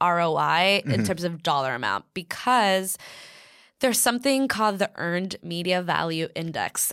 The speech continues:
Speaker 1: and not a lot of companies or agencies are using this yet. The people who are, are usually influencer marketing agencies. So these are agencies that specialize in influencer campaigns. That's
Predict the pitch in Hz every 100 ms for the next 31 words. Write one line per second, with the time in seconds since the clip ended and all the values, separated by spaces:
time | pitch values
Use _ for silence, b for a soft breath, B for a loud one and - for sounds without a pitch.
0 | - 185 180 175 185 208 202 233 277 254
1 | 247 233 - 196 208 202 190 - 175 175
2 | 196 202 180 170 165 170 185 175 - 175
3 | 165 156 - - - - 185 196 202 202
4 | 247 294 302 _ - 165 175 208 185 180
5 | 185 185 196 - 175 170 185 180 - 185
6 | 170 160 - 170 165 - 165 156 147 -
7 | 113 - - 190 196 247 - 175 175 185
8 | 180 190 180 165 - - - 180 - 196
9 | 196 202 196 - 175 - 170 175 165 -
10 | 156 - 151 165 - - 147